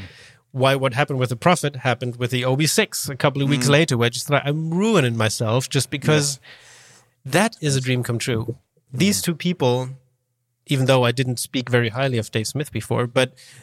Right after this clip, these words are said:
Speaker 1: his,
Speaker 2: Mm.
Speaker 1: his reputation, my, his reputation with me was completely,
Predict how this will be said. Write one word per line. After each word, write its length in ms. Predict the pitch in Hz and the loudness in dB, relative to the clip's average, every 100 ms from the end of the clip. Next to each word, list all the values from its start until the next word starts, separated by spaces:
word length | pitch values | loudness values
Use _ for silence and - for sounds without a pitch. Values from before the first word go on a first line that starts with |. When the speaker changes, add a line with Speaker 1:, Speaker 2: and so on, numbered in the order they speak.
| _ _ - | _ _ -4
Speaker 1:
his, 240 | 151 127 | -2 -2
Speaker 2:
Mm. 60 | 101 | -2
Speaker 1:
his 240 | 165 - | -2 2
reputation, 600 | 170 - 160 170 180 151 | 0 0 0 2 0 -2
my, 180 | 143 151 135 | 0 0 0
his 240 | 139 139 | -4 0
reputation 380 | 151 139 151 139 | 0 0 -2 0
with 140 | 117 | 0
me 180 | 123 185 | 2 2
was 160 | 135 120 | 2 -2
completely, 1000 | - 127 - 151 185 208 127 113 110 | -2 -4 -6 0 0 0 -2 -2 -4